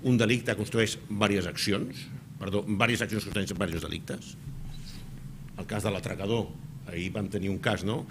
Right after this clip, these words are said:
En una hora, en una destral, va atacar, em sembla, tres bancs o tres, tres establiments, tres farmàcies, no ho sé, un concurs real de delictes. I el concurs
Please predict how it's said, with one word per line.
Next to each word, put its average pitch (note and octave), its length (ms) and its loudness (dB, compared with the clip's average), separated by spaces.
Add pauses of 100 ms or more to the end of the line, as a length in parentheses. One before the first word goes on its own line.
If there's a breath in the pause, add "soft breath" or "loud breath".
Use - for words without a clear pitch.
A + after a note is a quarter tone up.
(240 loud breath)
En G2+ 100 4
una A2+ 240 6
hora, B2+ 160 6
en B2+ 100 6
una A#2 140 6
destral, A#2+ 400 2
va B2+ 80 0
atacar, A2+ 320 0
em G2+ 80 0
sembla, G#2 320 2
tres F2+ 160 0
bancs A#2 240 4
o - 20 -4
tres, G#2 200 -6 (100)
tres G2 160 -4
establiments, G2 480 0
tres G#2 140 -4
farmàcies, F#2 340 -2
no G2+ 140 -4
ho - 20 -14
sé, - 140 -8 (420 loud breath)
un F#2 80 -4
concurs F2 240 -6
real C#2+ 160 -6
de C#2 80 -10
delictes. - 480 -12 (1800 loud breath)
I C3+ 140 10 (100)
el E3+ 80 8
concurs C3+ 540 6